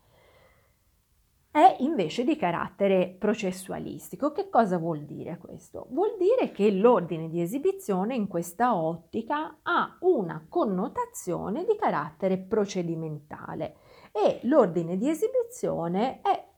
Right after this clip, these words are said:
sostanzialmente una fonte di prova.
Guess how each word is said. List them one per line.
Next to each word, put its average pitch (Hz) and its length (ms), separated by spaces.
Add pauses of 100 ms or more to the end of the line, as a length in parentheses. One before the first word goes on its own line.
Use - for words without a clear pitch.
(240)
sostanzialmente 339 1120
una 226 240
fonte 190 960
di 202 180
prova. 170 720